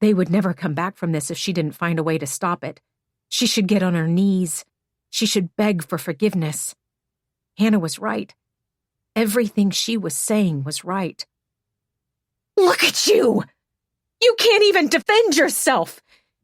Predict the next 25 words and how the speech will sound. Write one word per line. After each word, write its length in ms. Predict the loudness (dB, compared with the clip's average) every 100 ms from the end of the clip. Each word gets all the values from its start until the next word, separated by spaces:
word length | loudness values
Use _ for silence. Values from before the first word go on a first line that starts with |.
| _ 0
You 200 | 4 4
know 160 | 4
exactly 720 | 2 2 2 2 2 2 2
what 160 | 2 2
you 160 | 4 4
did. 300 | 4 2 -2 -6
You 360 | 2 6 6 4 0
chose 460 | 0 4 4 2 -2 0
him. 320 | 2 4 2 -2 -10 -8 2
You 180 | 2 4
chose 380 | 4 4 4
that 180 | 2 0
malignant, 800 | 0 2 2 4 4 2 2 -4 -10 0
narcissistic 1120 | 4 6 4 2 -2 -2 -2 -2 0 -2 -2 0
asshole 540 | 2 2 2 2 2 -2 -4 0
over 260 | 2 2
a 80 | 0
precious, 800 | -2 0 2 2 2 0 0 -4 -12 -12
struggling 840 | -6 -4 0 2 4 4 4 4
young 400 | 4 4 2 2
girl. 640 | 2 4 4 4 2 0 -4 _ _ _ _ _ _ -4
Hannah 200 | -2 -2
threw 260 | -2 -2
up 120 | -2
her 120 | -6